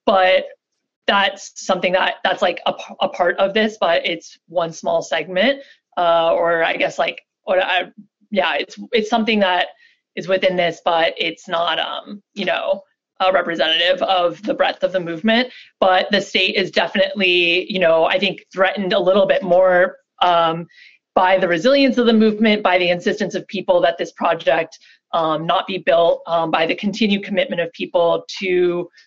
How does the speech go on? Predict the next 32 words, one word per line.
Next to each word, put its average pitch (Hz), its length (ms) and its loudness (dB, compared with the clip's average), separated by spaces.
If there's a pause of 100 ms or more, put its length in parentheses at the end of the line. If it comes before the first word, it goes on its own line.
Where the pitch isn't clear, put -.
(200)
um, 165 480 -4
sort 165 240 0
of, 165 180 0
like, 165 220 -2 (320)
uh, 175 80 -4 (140)
police 226 280 0
abolition 175 800 2
in 175 120 0
the 180 100 2
wake 165 200 0
of 165 100 -4
twenty 160 300 -4
twenty, 160 640 -2 (260)
by 180 460 2
all 202 220 4
of - 120 0
the 185 180 4
broad 170 460 4 (120)
support 208 680 0
that 240 140 2
this 247 180 0
movement 247 340 0
has 240 300 0
across 175 400 -2
Atlanta, 220 640 0 (400)
and 202 360 2
by 185 140 2
the 185 100 4
way 180 140 4
it 190 140 0
really, 175 220 2
like, 170 240 0